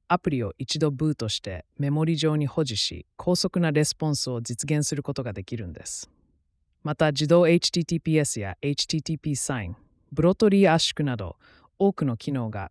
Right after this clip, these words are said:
語強の設定ファイルだけで簡単に導入できるんですよ。詳細を話しますと、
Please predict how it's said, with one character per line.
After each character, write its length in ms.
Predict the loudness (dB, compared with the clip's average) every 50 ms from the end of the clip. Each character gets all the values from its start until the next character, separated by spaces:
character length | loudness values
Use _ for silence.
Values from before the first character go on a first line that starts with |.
| -8 -4
語 160 | -4 -4 -2
強 200 | -2 -2 0 0
の 120 | 0 0
設 240 | -2 -2 -4 -6 -6
定 180 | -6 -6 -6 -6
フ 120 | -6 -8
ァ 140 | -8 -8 -10
イ 100 | -12 _ _ _ _ _ _ _ _ _ _ _ _
ル 160 | -2 -2 2 2
だ 140 | 2 2
け 160 | 4 2 2 4
で 280 | 4 4 4 4 0
簡 240 | -2 -4 -4 -4 -2
単 140 | -2 0 0
に 80 | -2
導 220 | 0 0 0 0 0
入 180 | 0 0 -2 -2
で 160 | -2 -4 -4
き 120 | -4 -6
る 100 | -6 -6
ん 60 | -6 -6
で 80 | -8
す 120 | -10 -10 -12 -14 -14 -14
よ。 220 | -12 -12 -12 -12 _ _ _
詳 180 | -4 0 2 2
細 220 | 4 6 6 6
を 40 | 6
話 280 | 4 4 4 2 2
し 80 | 2 0
ま 100 | -2 -2
す 160 | -2 -4 -4
と、 220 | -4 -6 -6 -6